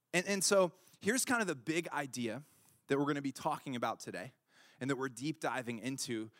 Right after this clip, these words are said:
and you can write it down. We've been really talking about it the whole night already, and it's this, that there should be no favoritism among followers of Jesus. Now, I wanna just say something really quick.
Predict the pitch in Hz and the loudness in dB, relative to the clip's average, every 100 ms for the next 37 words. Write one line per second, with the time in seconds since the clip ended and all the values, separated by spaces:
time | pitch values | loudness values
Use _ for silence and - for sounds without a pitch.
0 | - - 143 156 143 160 165 131 113 113 | -12 -6 -2 2 4 4 0 -2 -4 -4
1 | 135 139 127 - - 160 185 180 175 131 | -2 -2 -2 -8 0 2 2 -2 0 -2
2 | - 127 123 120 147 - 143 135 123 120 | -2 -2 0 0 -4 -2 0 0 0 0
3 | 120 131 120 101 101 107 110 - 98 - | 2 4 4 0 -4 -6 -6 -6 -6 -6
4 | 110 135 143 151 - 190 190 135 143 131 | -4 -2 -2 -2 2 4 2 2 0 0
5 | - - - 147 165 185 185 _ - - | -4 -18 -6 0 2 2 -2 _ -18 -4
6 | 165 185 180 139 - 113 92 95 104 _ | 2 2 2 -2 -2 -6 -6 -12 -14 _
7 | _ - 107 120 113 107 110 _ - _ | _ -8 0 2 2 -2 -10 _ -20 _
8 | - 104 92 95 92 98 101 87 101 104 | -6 -6 -6 -10 -10 -10 -12 -12 -10 -10
9 | - - - _ _ _ _ _ _ - | -10 -16 -16 _ _ _ _ _ _ -20
10 | - - - 143 - _ - - - - | -20 -18 -2 -2 -2 _ -20 -20 -20 -2
11 | 139 170 170 165 165 156 147 135 127 127 | 2 2 2 0 0 -2 -4 -2 0 -2
12 | - | -4